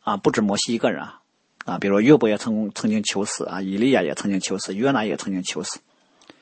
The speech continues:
他们都是表达的是，我宁可死也不愿面对今天所面对的。实际上，当摩西在这求死的时候，我想这正是他生命需要突破的时候。他要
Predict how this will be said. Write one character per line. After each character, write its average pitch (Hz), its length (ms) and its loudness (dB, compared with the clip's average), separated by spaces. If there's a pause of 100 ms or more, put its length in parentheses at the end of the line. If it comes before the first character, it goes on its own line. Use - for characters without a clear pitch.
(460)
他 143 120 4
们 135 60 0
都 151 140 4
是 - 160 -2
表 104 160 -4
达 92 120 -8
的 98 60 -8
是， - 140 -8
我 85 140 -4
宁 160 120 -2
可 170 140 0
死 - 140 -4
也 92 80 0
不 110 100 -4
愿 110 140 0
面 110 120 -4
对 92 80 -8
今 110 140 -8
天 107 100 -8
所 92 140 -12
面 98 160 -8
对 82 120 -8
的。 - 100 -16 (1900)
实 - 160 6
际 220 100 10
上， 170 140 4
当 165 140 2
摩 143 140 0
西 180 120 2
在 175 120 4
这 135 80 4
求 143 220 2
死 - 140 -2
的 - 120 -2
时 - 80 -6
候， 98 40 0
我 101 80 0
想 98 140 -2
这 107 100 -2
正 185 140 -2
是 104 100 -4
他 101 120 -6
生 120 180 -4
命 104 80 0
需 - 140 -4
要 101 60 0
突 - 180 -10
破 - 100 -6
的 67 80 -4
时 - 160 -6
候。 - 60 -18 (340)
他 147 120 4
要 151 60 8